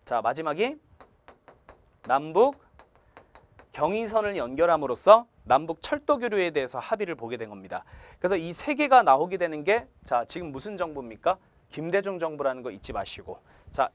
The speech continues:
이게 정말 시험 많이 나와요. 됐죠? 요거 잊지 마시고요.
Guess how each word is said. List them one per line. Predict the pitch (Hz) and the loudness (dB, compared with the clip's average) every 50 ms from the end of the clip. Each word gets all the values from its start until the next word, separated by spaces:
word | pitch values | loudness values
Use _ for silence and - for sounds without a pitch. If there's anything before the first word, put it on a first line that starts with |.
| _ | _
이게 | - 180 185 170 220 220 185 | -8 -6 2 6 6 6 6
정말 | - - 151 151 175 175 156 | 4 -2 -4 0 0 0 0
시험 | - - 220 202 160 | -2 -6 -8 -6 -4
많이 | 110 98 110 127 | -4 -4 -4 -6
나와요. | 127 120 110 101 95 90 87 - - _ _ - - - - | -8 -10 -8 -8 -10 -12 -14 -18 -20 _ _ -20 -20 -16 -12
됐죠? | - 123 - - 160 156 - _ - | -10 -4 0 0 0 0 -2 _ -18
요거 | 107 107 104 98 110 113 131 175 202 208 _ - _ | -14 -14 -12 -8 -4 -2 -2 -2 -2 -4 _ -20 _
잊지 | - 113 - - 107 | -16 -12 -10 -8 -6
마시고요. | 98 95 - - 104 - 98 101 113 170 208 | -6 -6 -8 -10 -12 -12 -12 -10 -10 -12 -12